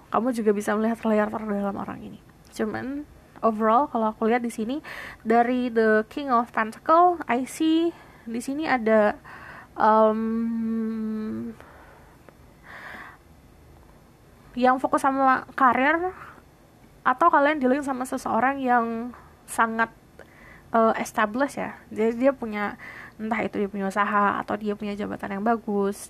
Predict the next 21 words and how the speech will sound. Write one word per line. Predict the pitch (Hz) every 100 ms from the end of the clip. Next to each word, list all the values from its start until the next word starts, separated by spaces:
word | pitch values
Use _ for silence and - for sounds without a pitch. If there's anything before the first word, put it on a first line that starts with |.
| 214
Jadi | 208 214
sekelilingnya | 214 202 202 214 208 208
juga | 214 202
dia, | 196 196 196 214 - - - -
kamu | - 233 226
anggap | 220 -
indah-indah | 202 196 233 254 254 233
lah | 220 -
kehidupannya | 208 220 208 208 202 202
dia. | 214 240 262 262 -
Jadi | 202 214 240
di |
situ | 247 247 277
juga | 240 208
ada | 196 202 208
rasa | 214
minder, | 208 208 208 190 196 196 - - -
karena | 196 214
di | 226
sini | 226 233 226
anxiety | 226 220 220 -